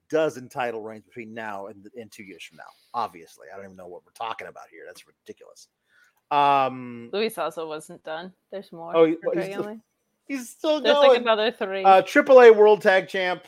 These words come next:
Speaker 1: C M L L world welterweight champ, I W G P junior heavyweight champ. Right?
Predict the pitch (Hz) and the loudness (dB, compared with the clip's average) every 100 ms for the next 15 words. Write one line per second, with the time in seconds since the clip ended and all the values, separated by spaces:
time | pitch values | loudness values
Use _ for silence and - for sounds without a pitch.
0 | _ _ - 208 202 190 185 175 151 190 | _ _ -6 -4 -2 -2 0 -2 -2 -4
1 | 180 131 196 202 180 180 175 190 180 175 | -4 -4 -4 -4 -6 -6 -8 -10 -8 -10
2 | _ _ _ _ _ 180 202 208 190 196 | _ _ _ _ _ 0 0 0 -4 -8
3 | 165 143 202 - 202 170 123 156 214 208 | -12 -12 -12 -12 -14 -14 -16 -14 -12 -10
4 | 208 202 190 190 196 185 180 185 180 175 | -6 -4 -4 -4 -4 -4 -6 -8 -8 -10
5 | _ _ _ _ _ _ _ _ _ _ | _ _ _ _ _ _ _ _ _ _
6 | _ _ 139 160 | _ _ -12 -12